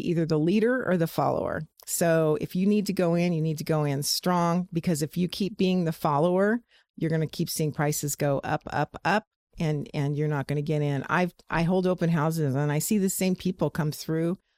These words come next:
I've seen, I think, the same couples come through maybe for six months. When they were looking, prices were maybe fifty to a hundred thousand dollars less when they first started. But because they're scared, and I understand it, we're talking about a lot of money,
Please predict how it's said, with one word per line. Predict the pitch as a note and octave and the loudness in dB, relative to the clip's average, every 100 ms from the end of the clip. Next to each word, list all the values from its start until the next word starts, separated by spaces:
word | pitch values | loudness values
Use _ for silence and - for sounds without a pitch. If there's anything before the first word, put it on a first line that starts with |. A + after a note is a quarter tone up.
| _ | _
I've | F3+ | -8
seen, | - F#3+ F3+ | 0 2 2
I | - D#3+ | 0 -2
think, | E3+ E3+ | -2 -2
the | E3 | -4
same | - E3+ | -2 -2
couples | D3 F3 - F3+ | -2 -4 -2 -2
come | - F3+ | 0 -2
through | E3 - E3 | -2 -2 0
maybe | D#3+ D3 D3 | 2 2 0
for | D#3 D3 | -2 -4
six | - E3+ - - | -4 -4 -4 -2
months. | D#3+ F3+ - - | 0 0 -2 -2
When | D#3+ | 2
they | E3+ | 2
were | D#3+ D3+ | 2 2
looking, | D3+ - G#3+ G#3 | 0 0 -2 -2
prices | F#3+ F#3 F3+ F3 | -2 -2 -4 -4
were | E3+ | -2
maybe | D#3+ D3+ | 0 0
fifty | D3+ E3+ - F3 | -2 -6 -4 -4
to | E3 D3+ | 0 0
a | |
hundred | E3 D#3+ D#3 | 0 -2 -2
thousand | D#3+ E3 E3 | -2 -2 -2
dollars | D3+ C#3+ C3 C#3 | 0 0 0 -2
less | E3 F#3+ D#3+ - - _ _ - | -2 -2 -2 -6 -12 _ _ -2
when | A#3+ A#3 | 2 4
they | G3 | 2
first | - E3 - | 2 0 0
started. | - D#3 D3 F#2+ - _ _ - | 0 2 2 0 -4 _ _ -6
But | E3 | -2
because | F3+ - E3+ D#3+ | -2 0 0 0
they're | - D#3+ C#3+ C#3+ | 0 2 2 0
scared, | - - D#4 F4+ D#3 F3 | -4 -4 0 2 0 0
and | G3 | 0
I | A3 D4 | 2 2
understand | G3 D#3+ - A#3+ F3 | 0 0 0 0 0
it, | C#3+ G#3 | -2 -2
we're | A#3+ | 0
talking | A3 F#3 | 0 0
about | E3 D3+ | 0 0
a | C#3+ | 0
lot | D3+ G3 F3 | 0 0 0
of | D3+ | 0
money, | F3 F#3 D3+ | 2 0 -2